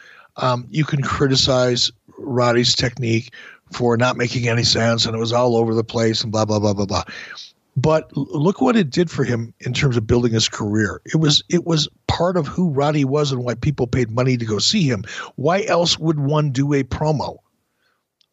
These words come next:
other than to get your character over and to encourage money to pay people to see you? And th-, the thing that Roddy did and I together with Hulk and everybody else, him exposing me, that was all improv.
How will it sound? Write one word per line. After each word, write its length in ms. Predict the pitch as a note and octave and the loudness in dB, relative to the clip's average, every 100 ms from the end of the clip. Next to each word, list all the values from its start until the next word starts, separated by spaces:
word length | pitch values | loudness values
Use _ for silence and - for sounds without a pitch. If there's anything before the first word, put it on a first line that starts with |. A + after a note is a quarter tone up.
| _ | _
other 240 | D#3 E3+ D#3+ | 0 0 2
than 440 | C3+ B2 B2 B2 - | 2 0 -2 -8 -10
to 100 | C#3 | -6
get 260 | C3 E3+ | -2 0
your 100 | E3 | -2
character 480 | - D3+ C#3+ - B2+ | -2 0 0 0 2
over 280 | C3 A#2+ A#2+ | 2 2 0
and 220 | G#2 A#2+ | 0 -4
to 120 | A#2+ | -4
encourage 440 | A2+ - D3+ C#3+ B2 | -6 -4 -2 0 0
money 240 | B2+ B2 | -2 -2
to 120 | A2 | -2
pay 220 | A2 B2+ B2+ | -4 -2 0
people 300 | C3 - A2 | -2 -2 -4
to 140 | - | -2
see 280 | - - D3+ | 0 2 0
you? 260 | G2+ - - - - - - - _ | -2 -6 -10 -16 -16 -14 -16 -18 _
And 400 | C#3+ C#3+ C#3 C3+ - _ - | 0 2 2 0 -4 _ -18
th-, 140 | D3+ - | -16 -10
the 220 | C#3+ C#3 | -2 -2
thing 340 | C3 F#3 F#3+ F3 | 0 -2 0 0
that 160 | D#3 | 0
Roddy 340 | C#3 D3 D#3+ D#3 | 0 0 2 0
did 180 | D#3 | -2
and 100 | D3+ | 0
I 100 | D3 | 0
together 520 | C#3+ C#3 C#3 C#3 D3 C#3 | 0 -2 0 2 0 0
with 180 | C#3 | -2
Hulk 260 | - B2+ C3 | 0 -2 -2
and 80 | B2+ | -2
everybody 340 | B2+ B2 B2 | 0 0 0
else, 220 | B2 A#2+ | 2 0
him 120 | B2+ B2 | -2 -2
exposing 720 | - - A#2 A#2+ B2+ C#3+ C#3 | -2 -2 -2 0 0 0 0
me, 240 | D3 D#3+ - - - - | 0 0 -4 -18 -20 -4
that 120 | A#3+ | 0
was 140 | D4 | 2
all 160 | A#3+ B3 | 2 0
improv. 720 | - G3+ G3 - B2+ - - | 0 -2 -2 -2 -4 -8 -14